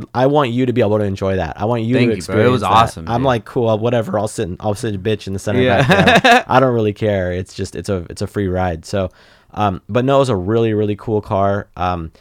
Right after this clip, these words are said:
Speaker 1: what impressed me the most, and I have seen this before, like, a couple people that I, that I know have homies that have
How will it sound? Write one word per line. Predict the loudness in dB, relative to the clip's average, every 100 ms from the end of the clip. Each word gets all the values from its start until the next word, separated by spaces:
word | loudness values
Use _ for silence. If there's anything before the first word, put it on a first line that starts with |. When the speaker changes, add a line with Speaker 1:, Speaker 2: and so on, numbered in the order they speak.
| _ _
Speaker 1:
what | 0 0
impressed | 0 -2 -2 -2
me | -4
the | -2
most, | -2 -2 -4
and | -4
I | -2
have | -2 -4
seen | -8 -6
this | -6 -6
before, | -12 -4 0 0 -2
like, | -4 -6 -10
a |
couple | -8 -8
people | -8 -8 -2 -2 -4 _ _ _
that | -2
I, | 0 -2 -4
that | -2
I | 0 0
know | 0 2 2 2 0
have | 0 -2 -2 -6 _ _ _ _ -8
homies | -4 -2 -2 -4 -6
that | -6
have | -2 -2 -2 -8